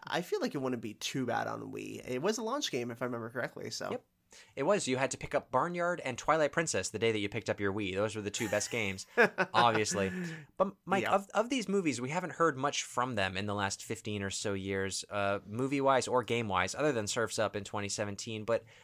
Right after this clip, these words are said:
Speaker 2: are any of these movies, uh, franchises that you'd like to see come back in some way, either it, with a sequel to a film or in, in a video game?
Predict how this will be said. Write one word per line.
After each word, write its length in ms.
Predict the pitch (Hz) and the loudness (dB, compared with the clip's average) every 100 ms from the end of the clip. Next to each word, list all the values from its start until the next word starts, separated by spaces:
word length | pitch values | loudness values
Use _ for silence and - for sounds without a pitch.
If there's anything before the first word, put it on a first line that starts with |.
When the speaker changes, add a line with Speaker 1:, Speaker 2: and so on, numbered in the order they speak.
| - - | -2 0
Speaker 2:
are 100 | 156 | 0
any 160 | 190 | 0
of 80 | 190 | -2
these 160 | 180 165 | -4 -4
movies, 460 | 170 165 165 - | -2 -2 -2 -2
uh, 200 | 147 143 | -2 -2
franchises 640 | 131 139 139 147 139 135 135 | 0 -2 -2 0 -2 -2 -6
that 100 | 117 | -4
you'd 120 | 123 | -4
like 140 | 123 | -4
to 60 | 131 | -4
see 180 | - 120 | -4 -4
come 240 | - 123 | -4 -2
back 300 | 104 101 110 | 2 2 0
in 80 | 110 | -2
some 260 | - 110 101 | -2 -2 0
way, 200 | 101 107 | 0 0
either 480 | 107 104 107 104 104 - | -2 0 2 2 -4 -10
it, 240 | 110 110 - | -8 -8 -8
with 200 | 117 113 | -6 -2
a 20 | |
sequel 320 | - 123 113 98 | -2 -2 -4 -4
to 140 | 107 | -4
a 60 | 98 | -4
film 400 | - 147 139 127 | -4 -2 -2 -2
or 260 | 107 104 104 | 2 2 0
in, 180 | 107 | -4
in 180 | 101 107 | -6 -6
a 60 | 101 | -2
video 240 | 107 143 | -2 -2
game? 220 | 165 185 | -4 -8